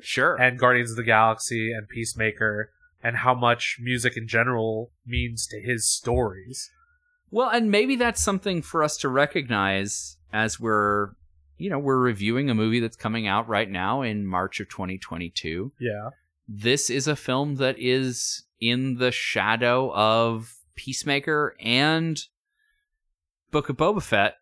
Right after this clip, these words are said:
Speaker 2: Yeah.
Speaker 1: Both of which have outclassed it in these two important arenas
Speaker 2: Right.
Speaker 1: of de-aging and needle drops.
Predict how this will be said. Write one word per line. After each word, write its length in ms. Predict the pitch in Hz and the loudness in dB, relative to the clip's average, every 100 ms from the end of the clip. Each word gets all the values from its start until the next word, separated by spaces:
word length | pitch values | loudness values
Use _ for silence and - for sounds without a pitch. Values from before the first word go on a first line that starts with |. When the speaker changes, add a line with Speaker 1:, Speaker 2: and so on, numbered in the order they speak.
| _ | _
Speaker 2:
Yeah. 220 | 123 123 107 _ _ _ _ _ _ _ _ _ _ _ - | 0 0 -2 _ _ _ _ _ _ _ _ _ _ _ -2
Speaker 1:
Both 280 | 131 143 185 | 0 2 0
of 180 | 151 147 | 0 0
which 340 | 175 - - | 0 0 -2
have 240 | 156 151 139 | 2 0 2
outclassed 800 | 135 151 - - 151 220 - - | 2 2 -2 -2 0 0 -2 -4
it 160 | 92 - | -4 -4
in 220 | 127 120 | -4 -2
these 260 | 123 127 - | -2 -4 -4
two 640 | - 110 113 123 131 90 - | 0 2 2 0 -2 -6 -8
important 540 | 123 117 - 113 123 143 | -6 -6 -2 -2 0 -2
arenas 640 | 135 151 240 95 85 - 127 | 0 0 0 0 -4 -4 2
Speaker 2:
Right. 140 | 107 | 2
Speaker 1:
of 240 | 110 104 - | 2 -4 -6
de-aging 600 | 104 95 95 101 101 98 | -4 -2 -2 -2 -4 -6
and 380 | 101 104 101 107 | -6 -6 -6 -6
needle 240 | 185 240 | -6 -4
drops. 480 | 123 90 92 - | -6 -6 -8 -14